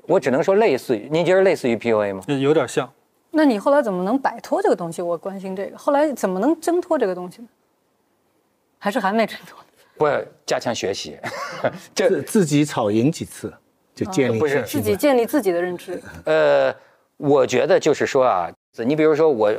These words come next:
Speaker 1: 我，我请，给很多老师请教，有些时候这些老师们互相之间啊，都瞧不上。但是我觉得我挺占便宜的，就是他们之间的这个瞧不上啊，我不管。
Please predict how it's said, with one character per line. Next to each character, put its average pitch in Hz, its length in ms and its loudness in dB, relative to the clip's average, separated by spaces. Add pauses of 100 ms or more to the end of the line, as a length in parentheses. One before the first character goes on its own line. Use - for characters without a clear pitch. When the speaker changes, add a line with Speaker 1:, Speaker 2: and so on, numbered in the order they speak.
Speaker 1:
我， 127 220 2 (340)
我 123 140 2 (100)
请， 117 300 -4
给 160 100 2
很 104 260 -4
多 151 140 2
老 156 140 0
师 - 160 -4
请 - 260 -6
教， 87 180 -2 (520)
有 135 180 4
些 214 200 2
时 185 100 2
候 175 140 4
这 180 120 2
些 - 140 2
老 98 180 2
师 - 200 0
们 160 120 2
互 135 200 0
相 139 200 0
之 147 140 0
间 185 240 2
啊， 92 160 -6 (720)
都 170 140 0
瞧 110 220 -2
不 117 100 -2
上。 110 180 -4 (720)
但 285 120 2
是 - 120 0
我 123 180 2
觉 113 160 0
得 147 260 2
我 90 380 -4 (500)
挺 92 440 -6
占 - 160 -6
便 - 260 -8
宜 92 100 -4
的， - 200 -12 (500)
就 247 160 4
是 139 260 2 (500)
他 370 200 2
们 339 120 2
之 151 120 0
间 135 200 2
的 123 100 2
这 120 100 0
个 101 80 0
瞧 92 200 -2
不 98 80 -4
上 101 200 -4
啊， 85 160 -6
我 117 160 2
不 110 80 -4
管。 95 240 -2